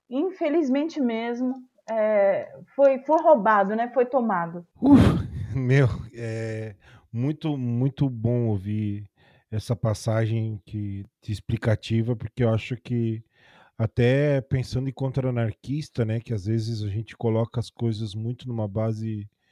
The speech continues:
Speaker 2: extremamente racional e, e não pensa os outros aspectos da vida, né? Tanto do aspecto da ancestralidade, da espiritualidade, eu acho que é uma coisa que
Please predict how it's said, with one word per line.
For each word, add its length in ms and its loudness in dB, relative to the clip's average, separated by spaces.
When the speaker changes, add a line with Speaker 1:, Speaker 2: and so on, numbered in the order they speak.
Speaker 2:
extremamente 800 0
racional 840 0
e, 320 2
e 100 -4
não 140 -2
pensa 420 -2
os 100 -2
outros 240 0
aspectos 600 0
da 140 6
vida, 380 4
né? 240 0
Tanto 180 0
do 80 2
aspecto 300 2
da 100 0
ancestralidade, 880 -2
da 80 -8
espiritualidade, 960 -2
eu 80 0
acho 180 0
que 100 2
é 40 8
uma 160 4
coisa 340 4
que 500 -2